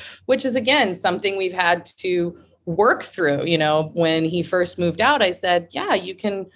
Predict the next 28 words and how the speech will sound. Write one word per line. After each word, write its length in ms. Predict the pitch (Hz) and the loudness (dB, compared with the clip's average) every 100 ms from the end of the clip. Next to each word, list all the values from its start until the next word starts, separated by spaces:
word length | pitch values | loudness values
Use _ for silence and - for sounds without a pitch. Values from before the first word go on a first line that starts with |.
| _ _ | _ _
come 180 | - 240 | 0 0
see 160 | 226 247 | 2 0
what 180 | 233 233 | 0 2
your 120 | 214 | 0
son 240 | 214 233 | 2 2
whenever, 420 | 208 240 233 160 | 4 2 2 0
but 140 | - - | 0 -2
that 160 | 175 | 0
doesn't 280 | 190 175 170 | 0 -2 -2
mean 380 | 202 214 196 185 - _ _ - | 0 2 0 -4 -12 _ _ -2
at 100 | 185 | 2
eleven 260 | 180 170 170 | 2 2 0
o'clock 280 | 175 170 | 0 0
at 80 | 175 | 0
night 260 | 175 170 160 | 2 0 0
when 280 | 165 170 165 | -4 -2 -2
you're 160 | 160 | -4
in 160 | - 185 | -4 -4
the 140 | 175 | 0
area 560 | 170 160 165 165 165 160 | 0 2 2 2 2 0
and 120 | 170 165 | -2 -2
you 60 | |
just 180 | 160 165 | -2 -2
wanna 120 | 165 | -2
see 200 | 165 170 | -2 -2
him 120 | 156 | -2
sleeping. 600 | 156 - 214 160 143 143 143 | -4 -2 -2 0 -2 -2 -2
No, 380 | 185 165 151 | 0 0 -2